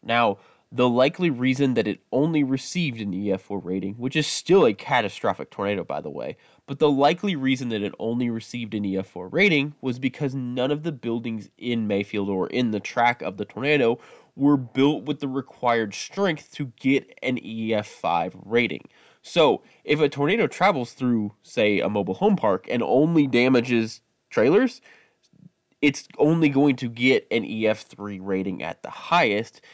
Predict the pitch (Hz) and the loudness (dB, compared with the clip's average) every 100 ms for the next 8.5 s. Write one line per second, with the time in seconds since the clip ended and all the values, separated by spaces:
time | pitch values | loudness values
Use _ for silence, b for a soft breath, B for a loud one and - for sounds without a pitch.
0 | B 147 156 170 - 151 131 131 - 127 | B 0 0 -4 -4 -2 0 -2 0 -2
1 | 127 - 120 123 - 135 113 110 - 120 | -4 -8 -4 -4 -4 -6 -4 -6 -6 -2
2 | 113 104 101 190 240 - 110 104 - - | 0 0 0 2 0 -2 -6 -6 -8 -20
3 | b b b - 117 120 117 113 - - | b b b 0 4 6 6 2 -6 -18
4 | _ _ - - 123 110 113 107 101 - | _ _ -14 -4 -4 -2 -4 -4 -6 -2
5 | 95 - 87 87 - - 131 151 117 113 | -4 -2 -4 -4 -8 0 4 6 4 2
6 | 110 110 113 104 101 92 92 - 85 82 | -2 -4 -2 -2 -2 -4 -4 -6 -8 -6
7 | 87 87 107 139 - - B B B B | -10 -8 0 0 0 -4 B B B B
8 | B _ 120 113 | B _ -2 -2